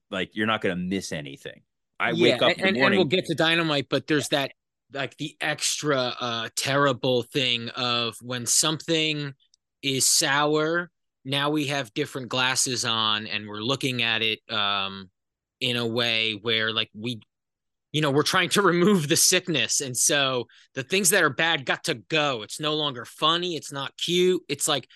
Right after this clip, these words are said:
Speaker 2: the bad things aren't endearing. It's embarrassing. Um, and I think pro wrestling involves a lot of bad things, and it kinda, like, <laughs> we'll get to, like, a Roderick Strong. But, you know, I loved Roderick Strong, but n-, now we're in hot water,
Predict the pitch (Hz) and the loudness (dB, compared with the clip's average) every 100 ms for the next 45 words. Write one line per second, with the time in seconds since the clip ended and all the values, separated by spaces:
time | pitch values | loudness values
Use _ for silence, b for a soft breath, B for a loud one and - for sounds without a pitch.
0 | B B B _ 143 107 147 165 - 180 | B B B _ -4 -2 0 0 0 -2
1 | 175 151 156 156 151 135 143 139 131 120 | 0 0 0 0 -2 -4 -4 -2 -4 -6
2 | 117 - 117 113 117 117 110 - - _ | -8 -8 -4 0 2 0 -2 -6 -12 _
3 | _ B B B 110 120 117 110 - 139 | _ B B B -2 0 0 -2 -4 -2
4 | 139 196 165 208 180 175 220 185 160 151 | -2 -2 -2 2 4 4 4 2 2 0
5 | 139 151 151 151 143 143 123 147 139 131 | 0 0 0 0 -2 -4 -4 -4 -4 -4
6 | 147 180 190 135 - 143 156 156 135 - | -8 -8 -8 -8 -8 -8 -4 -2 -4 -10
7 | _ _ - - B B _ _ _ _ | _ _ -20 -20 B B _ _ _ _
8 | b b 196 196 175 175 - 170 147 151 | b b 0 2 2 0 0 0 0 0
9 | 139 135 135 135 - - 139 143 87 - | 2 2 0 -2 -4 -4 -4 -4 -8 -18
10 | _ B B - 165 185 170 165 175 196 | _ B B -2 0 2 2 2 4 4
11 | 233 170 170 147 139 - 160 117 92 98 | 2 2 2 2 -4 -6 -6 -6 -8 -10
12 | - 185 - 180 175 - 180 170 226 196 | -4 -4 -4 -12 -8 -2 2 4 6 4
13 | 185 147 170 143 147 175 214 135 117 | 2 2 0 2 4 4 4 2 -2